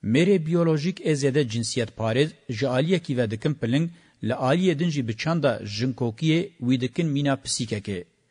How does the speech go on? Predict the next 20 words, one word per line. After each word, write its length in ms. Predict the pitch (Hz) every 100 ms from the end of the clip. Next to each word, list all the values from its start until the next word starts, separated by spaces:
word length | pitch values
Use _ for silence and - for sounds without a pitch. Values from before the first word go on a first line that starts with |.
| _ _
حتی 360 | - 175 175 147
که 240 | 143 -
او 80 | 123
میرتیا 440 | 120 117 110 156
مدرنیته 580 | 131 117 113 110 110 139
فرض 340 | 120 143 127 107
که 180 | 113
نه 220 | 104 135 135
هلوشاندن، 720 | 127 123 117 117 107 139 156 - _ -
مرو 320 | 107 135 151
نکاره 400 | 131 156 135 113
به 200 | 120 120
سوسیالیست 680 | 113 117 107 - 110 143 - _ _ -
و 80 | 135
نکاره 360 | 156 156 117 101
جبو 240 | 104 127
جواکا 380 | 110 120 117 113
سوسیالیست 600 | - 107 - 107 131 -
تیب 180 | 117 107
کوشه. 440 | - 95 - 82